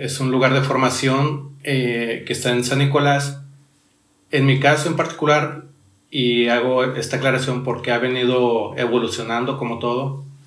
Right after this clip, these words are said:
estuvimos en formación martes, miércoles, jueves, de seis y media a nueve de la noche.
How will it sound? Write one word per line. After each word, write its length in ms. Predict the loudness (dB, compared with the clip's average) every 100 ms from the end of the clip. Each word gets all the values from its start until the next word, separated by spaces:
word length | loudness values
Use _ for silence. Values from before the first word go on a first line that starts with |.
| _ _ -20 _ _ _ -6
estuvimos 540 | -4 2 4 4 2 2
en 140 | 0
formación 960 | 0 0 0 0 0 2 0 -2 -8 -18 _ _ _ -6
martes, 920 | 0 2 2 2 2 2 0 -6 -4
miércoles, 1040 | -2 0 0 0 2 0 -2 -8 -10 -12 -12
jueves, 840 | -2 2 4 2 -2 -6 -12 -14
de 580 | -8 -2 0 0 0 -2
seis 400 | -2 -2 -2 -2 0
y 40 |
media 760 | 2 4 4 2 2 0 -2 -6
a 680 | -6 -4 -4 -6 -8 -10 -14 -20 _ _ _ _ _ _ _ -12
nueve 400 | -4 0 2 4
de 100 | 4
la 280 | 2 2 0
noche. 440 | -2 -2 -2 -4